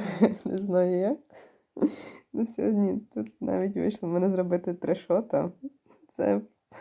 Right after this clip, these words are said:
<laughs> заливний день. Ну що,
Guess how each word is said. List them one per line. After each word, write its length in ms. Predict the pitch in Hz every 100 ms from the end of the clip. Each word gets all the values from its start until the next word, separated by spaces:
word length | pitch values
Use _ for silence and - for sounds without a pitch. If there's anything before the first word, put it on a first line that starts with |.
| - - 508
<laughs> 800 | - _ - - - - - _
заливний 600 | 185 175 165 165 175 180
день. 340 | 160 135 131 190
Ну 100 | 285
що, 420 | - - 123